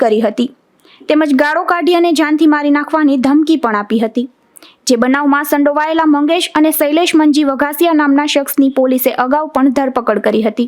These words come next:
ત્યારબાદ ત્રીજા આરોપી કૃષ્ણા બાબુ ઉર્ફે રાજા સત્યનારાયણ યાદવને સુરત ડી સી બી પોલીસે ઝડપી લઈ પોરબંદર પોલીસને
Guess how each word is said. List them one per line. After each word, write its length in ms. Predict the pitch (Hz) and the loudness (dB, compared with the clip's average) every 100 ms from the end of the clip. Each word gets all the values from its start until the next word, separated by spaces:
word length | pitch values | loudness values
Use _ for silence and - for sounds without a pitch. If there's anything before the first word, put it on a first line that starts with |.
| - | -2
ત્યારબાદ 460 | 320 311 302 349 370 370 | -2 0 0 0 -2 0
ત્રીજા 320 | 359 330 370 | 2 0 -2
આરોપી 340 | 339 330 330 330 | -2 -2 -2 0
કૃષ્ણા 420 | 311 339 359 349 | 0 2 0 2
બાબુ 220 | 311 302 320 302 | 0 0 0 0
ઉર્ફે 240 | 294 294 294 | 0 0 0
રાજા 280 | 269 277 320 | -2 -2 -2
સત્યનારાયણ 680 | 320 302 311 294 294 294 277 | -2 -2 0 0 0 -2 0
યાદવને 420 | 247 262 311 277 - _ - - | 0 0 0 0 -2 _ -12 -2
સુરત 240 | 330 349 | 0 0
ડી 200 | 339 330 349 | 2 0 2
સી 100 | 302 | 0
બી 80 | 349 311 | 2 0
પોલીસે 340 | 311 320 302 | 0 0 0
ઝડપી 400 | 254 294 262 269 240 | 0 -2 -2 0 0
લઈ 140 | 262 285 | 0 0
પોરબંદર 400 | 254 262 262 247 | 0 2 0 0
પોલીસને 400 | 269 294 302 285 | 0 0 0 0